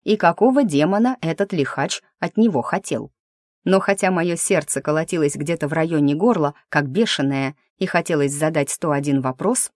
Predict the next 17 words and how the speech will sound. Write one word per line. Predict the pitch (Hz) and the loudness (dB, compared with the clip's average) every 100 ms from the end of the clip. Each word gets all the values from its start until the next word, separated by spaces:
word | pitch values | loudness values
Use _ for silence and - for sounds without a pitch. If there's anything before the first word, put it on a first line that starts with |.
| _ - | _ -6
я | 151 196 | 0 2
глубоко | 269 170 151 - 139 | 2 0 -2 -2 -4
вдохнула, | 139 131 - 160 233 269 _ | -2 -4 -2 0 0 -4 _
выдохнула, | 131 131 120 135 - 196 226 240 _ - - | -6 -4 -2 -2 -2 0 0 -2 _ -20 -8
сжала | 220 294 285 160 | 0 4 4 4
руки | 143 131 | 0 -4
в | 143 | -10
кулаки, | - 165 185 - 302 - _ - | -6 -4 -4 2 0 0 _ 0
пытаясь | 202 190 165 - | 2 2 0 0
обуздать | 160 160 160 156 | -4 -2 -2 0
эмоции, | 165 165 156 - 160 156 165 _ _ | 0 0 -2 -2 0 0 -2 _ _
и | 180 | -2
произнесла: | 254 202 180 165 180 190 - 113 123 _ _ _ _ - | 0 2 0 0 -2 -4 -4 -6 -10 _ _ _ _ -2
«Да, | 202 214 | 4 4
дедуль, | 190 170 185 196 _ | 4 2 0 -2 _
это | - 240 277 | -2 -2 0
я». | 233 147 127 131 | -2 0 -2 -4